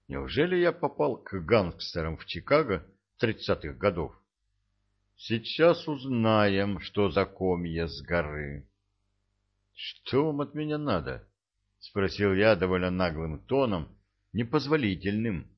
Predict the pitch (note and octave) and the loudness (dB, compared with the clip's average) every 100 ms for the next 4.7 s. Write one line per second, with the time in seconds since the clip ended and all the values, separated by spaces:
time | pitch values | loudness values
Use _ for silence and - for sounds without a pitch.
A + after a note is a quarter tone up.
0 | _ F#2 A2+ G#2 G2 F#2+ F2 - E2 D#2 | _ 2 4 4 2 2 2 0 -6 -4
1 | F2 F2 F2 E2+ F2+ F2 D2+ F2 A#2+ D3 | -4 -2 -2 -2 -2 0 0 -4 -4 -6
2 | - B1+ A#1+ A#1+ B1+ A1 _ _ _ _ | -8 -8 -8 -12 -14 -20 _ _ _ _
3 | _ _ _ _ _ - F2+ F#2 F#2 F2 | _ _ _ _ _ -12 -4 -2 -2 -2
4 | G2 G2 C3+ D#3 - - - | 0 2 4 2 -4 -12 -18